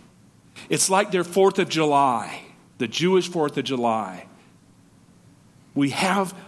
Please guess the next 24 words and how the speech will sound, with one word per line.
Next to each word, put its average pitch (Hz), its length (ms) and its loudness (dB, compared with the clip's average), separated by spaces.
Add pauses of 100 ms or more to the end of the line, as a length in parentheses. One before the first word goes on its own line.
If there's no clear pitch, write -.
(100)
our 131 100 -2
temple 202 440 0
back. 143 420 -4 (120)
We 170 140 0
have 196 240 2
our 170 120 2
home 285 500 2
back. 165 360 -4 (200)
This 247 180 0
is 196 140 0
great 233 600 -2
news. 220 760 -2 (580)
And 180 120 2
for 202 100 0
the 170 80 2
first 262 340 0
time 233 300 0
in 185 120 -2
centuries, 180 1400 0 (400)
the 185 120 2
Jews 233 640 0
were 180 160 2
self, 214 720 0 (520)
uh, 151 180 -2